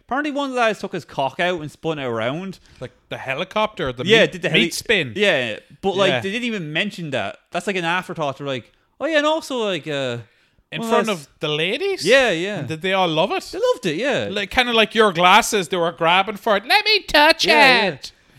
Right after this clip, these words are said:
Speaker 1: No, they loved
Speaker 2: Yeah.
Speaker 1: it, like, 'cause they're from the north, like.
Speaker 2: Oh, well then,
Speaker 1: Yeah,
Speaker 2: yeah, it's
Speaker 1: yeah.
Speaker 2: part and parcel, like,
Speaker 1: It's
Speaker 2: yeah.
Speaker 1: quite funny that, like, you know, if you do that, if you do that in the south, you know, you're arrested,
Speaker 2: Yeah.
Speaker 1: basically.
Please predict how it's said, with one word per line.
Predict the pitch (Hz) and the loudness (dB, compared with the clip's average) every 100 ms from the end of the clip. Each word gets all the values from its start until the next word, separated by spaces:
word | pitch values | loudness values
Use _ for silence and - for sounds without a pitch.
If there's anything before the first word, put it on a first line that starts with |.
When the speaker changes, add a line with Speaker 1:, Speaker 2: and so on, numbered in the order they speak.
| 214 | -2
Speaker 1:
No, | 254 | -2
they | 277 269 | -2 -2
loved | 330 | 0
Speaker 2:
Yeah. | 277 | 0
Speaker 1:
it, | 214 | 0
like, | 143 - | -4 -4
'cause | |
they're | 269 | -4
from | - 208 | -2 -4
the | |
north, | 160 226 220 - | -2 0 0 -4
like. | 104 87 _ | -8 -10 _
Speaker 2:
Oh, | 123 151 170 165 139 | 2 6 6 6 4
well | 127 | 2
then, | 127 170 170 | 4 4 4
Speaker 1:
Yeah, | 156 | 2
Speaker 2:
yeah, | 151 | 0
it's | 131 | 0
Speaker 1:
yeah. | 117 | 0
Speaker 2:
part | 180 139 | 0 0
and | 110 | -4
parcel, | 123 120 185 - 151 | -4 -2 -4 -6 -6
like, | 117 254 | -6 -6
Speaker 1:
It's | |
Speaker 2:
yeah. | - | -2
Speaker 1:
quite | 277 - | -2 -2
funny | 220 220 185 | -6 -2 -2
that, | 151 | -2
like, | 135 | -4
you | 151 | -4
know, | 139 | -4
if | 127 247 | -4 -6
you | |
do | 240 | -2
that, | 220 151 | -2 -2
if | 185 | -10
you | 254 247 | -10 -6
do | |
that | 214 165 | -6 -6
in | 151 | -8
the | 123 | -8
south, | 190 220 156 110 - | -2 -2 -2 -6 -14
you | 143 | -10
know, | 117 110 | -8 -8
you're | 135 139 | -6 -6
arrested, | 123 156 175 - 104 92 | -4 -6 -6 -8 -10 -8
Speaker 2:
Yeah. | |
Speaker 1:
basically. | 147 143 117 107 95 | -8 -6 -6 -8 -8